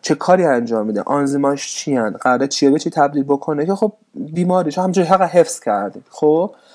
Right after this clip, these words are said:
در واقع بیوشیمی یه کمی من برای همون قضیه مفهوم کمکتون می‌کنه. مثلاً اختلالات ذخیره گلیکوژن،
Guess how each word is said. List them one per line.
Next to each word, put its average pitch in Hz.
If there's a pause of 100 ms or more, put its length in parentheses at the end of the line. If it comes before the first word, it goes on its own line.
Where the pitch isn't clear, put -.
(340)
در 175
واقع 185
بیوشیمی 226
یه 214
کمی 214
من 226
برای 220
همون 175
قضیه 214
مفهوم 208
کمکتون 139
می‌کنه. -
مثلاً 165
اختلالات 196
ذخیره 185
گلیکوژن، 160